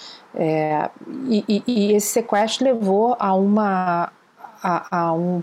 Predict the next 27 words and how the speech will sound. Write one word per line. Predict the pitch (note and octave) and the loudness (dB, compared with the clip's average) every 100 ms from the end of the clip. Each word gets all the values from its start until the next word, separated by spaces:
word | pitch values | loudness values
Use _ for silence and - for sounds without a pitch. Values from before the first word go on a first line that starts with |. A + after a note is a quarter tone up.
| - | 0
prejuízo | G#3 G3 F#3 F3+ F#3+ A3+ A#3 | 2 2 2 2 2 2 2
na | A#3 | 2
ordem | G#3 A3+ A3+ | 2 2 2
de | |
bilhões | G#3+ C#4 D4 A3+ A3+ A3+ | 2 2 4 4 2 2
de | F#3 | 2
dólares, | E3+ D#3 D#3 D3+ D#3 - F#3+ | 2 0 0 -4 -8 -12 -8
né? | D#3+ E3 F3+ G#3 G#3 G#3 | -4 -2 -2 -6 -4 0
E | G3+ - | 0 0
realmente | G3+ B3+ D4+ A#3+ C4 B3+ | 0 0 2 2 2 2
inviabilizando | B3 A#3 B3 A#3 A#3+ | 2 2 2 2 2
o | |
negócio. | C#4 D4 B3+ F3 D#3 - - - - - - | 0 0 0 0 0 -4 -8 -16 -16 -20 -8
Então, | A3+ A3 G#3+ - - - | -2 2 0 -2 -16 -6
e | B3+ | -2
por | A#3 C4+ - | 0 -2 0
que | C4 | -2
que | A#3+ A#3 | 0 2
houve | G3+ F#3 F#3 | 4 4 2
esse | E3+ F#3+ | 0 -2
hackeamento, | F3+ F#3 - G3+ F3+ F3 D#3+ C#3 - D#3 | -2 -4 -2 -4 -2 -2 0 -2 -6 -6
né? | D#3+ | -4
Justamente | D#3+ G#3+ - C4 A#3 G3+ - | 0 -2 -2 -2 0 0 -2
por | - - | -6 -2
conta | G3 G3 | -2 0
da | G#3 | 0
vulnerabilidade, | G3+ G#3+ G#3+ G#3 A3 A3 F3+ E3+ F3 | 2 2 2 0 0 0 2 0 -2